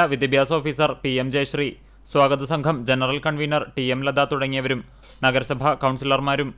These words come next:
ട്രോഫി കമ്മിറ്റി അംഗങ്ങളും പങ്കെടുത്തു. ട്രോഫി കമ്മിറ്റി കൺവീനർ ടി വി ഉണ്ണികൃഷ്ണൻ സ്വാഗതവും കമ്മിറ്റി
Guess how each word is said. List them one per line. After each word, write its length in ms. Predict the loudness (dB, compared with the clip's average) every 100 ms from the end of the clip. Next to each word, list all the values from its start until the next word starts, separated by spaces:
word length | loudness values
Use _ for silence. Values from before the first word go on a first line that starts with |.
| -18 -8 2
ട്രോഫി 260 | 2 4 0
കമ്മിറ്റി 260 | -2 0 0 0
അംഗങ്ങളും 380 | 0 -2 0 0
പങ്കെടുത്തു. 380 | 0 -2 -2 -4 -10 _ -20 -20 -20 -2
ട്രോഫി 280 | 2 4 2 -2
കമ്മിറ്റി 260 | -2 -2 -2
കൺവീനർ 380 | 0 0 0 -2 -4
ടി 120 | -2 0
വി 140 | 0 -2
ഉണ്ണികൃഷ്ണൻ 460 | -4 -4 -4 -6 -2
സ്വാഗതവും 440 | 0 2 2 0 -4 -10 -20 _ 0
കമ്മിറ്റി 280 | 0 0 -2